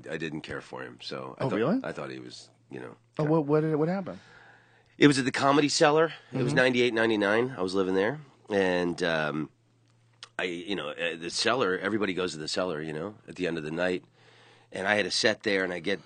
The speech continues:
Speaker 1: uh, you know, it's, you know, it's a small club. There's a table in the back where comedians, um, go on or, or sit w-, before they go on. And I get there, and every, all the comedians are in the hallway. Nobody's at the table. And, "Oh, Jerry's here." And so I go back. I'm on next. I sit down. I give him a little,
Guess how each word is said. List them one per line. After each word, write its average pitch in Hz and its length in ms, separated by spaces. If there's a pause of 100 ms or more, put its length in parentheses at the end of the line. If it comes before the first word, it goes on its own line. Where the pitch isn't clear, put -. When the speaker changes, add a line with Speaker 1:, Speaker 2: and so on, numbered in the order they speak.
(120)
Speaker 1:
uh, 90 60
you 98 140
know, 90 120
it's, - 440
you 95 160
know, 92 100
it's - 120
a 95 40
small 117 300
club. 123 320
There's 98 160
a 90 60
table 120 380
in 101 80
the 92 80
back 107 260
where 92 80
comedians, 110 760 (180)
um, 80 420 (140)
go 85 180
on 98 240 (160)
or, 90 180
or 90 140
sit - 380
w-, 90 200
before 92 280
they 87 80
go 73 140
on. 117 180 (800)
And 127 140
I 127 80
get 180 160
there, 196 120
and 175 80
every, 180 140
all 170 120
the 175 80
comedians 180 380
are 165 60
in 165 80
the 151 80
hallway. - 420 (160)
Nobody's 120 540 (120)
at 110 160
the 120 60
table. 107 480
And, 69 120
"Oh, 151 140
Jerry's 120 460
here." 65 260
And - 120
so 95 320 (360)
I - 120
go 123 100
back. 85 280
I'm 90 120
on 85 160
next. 80 400
I 87 60
sit 85 240
down. 87 200
I 80 160
give 92 140
him 87 80
a 82 40
little, 82 200